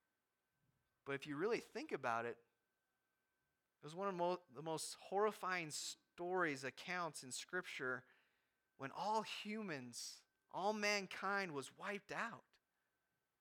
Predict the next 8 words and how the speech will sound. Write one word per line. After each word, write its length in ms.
was 180
drowned 600
under 280
the 140
wrath 500
of 160
God 400
except 680